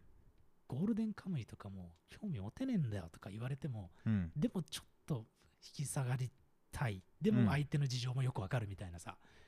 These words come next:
Speaker 2: うん。うん、なるほど。確かにそうだね。
Speaker 1: うん。うん。
Speaker 2: いや、今ので俺は完全に論破されただろう。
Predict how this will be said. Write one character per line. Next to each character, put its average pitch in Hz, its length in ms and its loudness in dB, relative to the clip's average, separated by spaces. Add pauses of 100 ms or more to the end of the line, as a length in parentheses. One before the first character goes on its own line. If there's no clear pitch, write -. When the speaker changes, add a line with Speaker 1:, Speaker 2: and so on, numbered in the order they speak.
(280)
Speaker 2:
う 135 60 0
ん。 - 20 2
う - 20 4 (200)
ん、 - 20 2
な 139 120 6
る 160 40 12
ほ 165 60 12
ど。 143 220 6
確 123 160 4
か 123 80 2
に 101 60 0
そ 214 180 2
う 185 40 2
だ 113 80 4
ね。 95 260 0 (120)
Speaker 1:
う 110 40 -6
ん。 - 20 -4
う 113 40 -2 (100)
ん。 - 0 -
Speaker 2:
い 113 40 2 (1000)
や、 170 100 10
今 202 220 12
の 123 140 10
で 101 140 6
俺 117 140 8
は 127 60 8
完 151 300 8
全 165 160 10
に 165 80 12
論 175 160 12
破 139 100 10
さ 110 120 6
れ 101 60 4
た 117 100 6
だ 104 100 4
ろ 95 100 2
う。 - 20 2